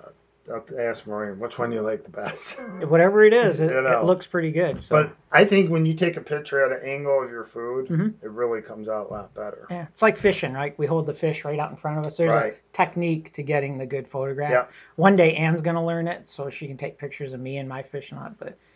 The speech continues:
Speaker 2: hasn't happened yet. <laughs>
Speaker 1: Mm-hmm.
Speaker 2: I can take really good pictures of her catching fish and stuff, but not,
Speaker 1: Yeah,
Speaker 2: not
Speaker 1: thank you.
Speaker 2: reciprocated.
Speaker 1: Oh,
Speaker 2: So
Speaker 1: boy.
Speaker 2: anyway, um, why don't we wrap up? Is there anyone, anything you wanna say? Anyone?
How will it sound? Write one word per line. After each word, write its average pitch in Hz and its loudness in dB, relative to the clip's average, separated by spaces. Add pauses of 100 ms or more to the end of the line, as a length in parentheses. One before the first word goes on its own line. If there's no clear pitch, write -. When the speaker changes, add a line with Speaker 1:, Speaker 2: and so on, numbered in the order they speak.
(220)
Speaker 2:
hasn't 131 -14
happened - -12
yet. - -14 (140)
<laughs> - -20 (300)
Speaker 1:
Mm-hmm. 135 -20
Speaker 2:
I 165 4
can 185 0
take 170 2
really 160 6
good 165 2
pictures 165 -2
of 131 -10
her 135 -8 (800)
catching 147 -4
fish - -10
and - -12
stuff, - -18
but - -18 (260)
not, 135 -6
Speaker 1:
Yeah, 98 -12
Speaker 2:
not 151 -2
Speaker 1:
thank 110 -8
you. 101 -6
Speaker 2:
reciprocated. - -10 (100)
Speaker 1:
Oh, - -18
Speaker 2:
So 131 -8
Speaker 1:
boy. 87 -16 (240)
Speaker 2:
anyway, 170 6 (300)
um, 180 8 (600)
why 180 -4
don't 220 -4
we 202 2
wrap 180 0
up? - 0
Is 131 -10
there 151 -2
anyone, 160 2
anything 202 0
you 180 2
wanna 214 0
say? 226 -2
Anyone? 185 -2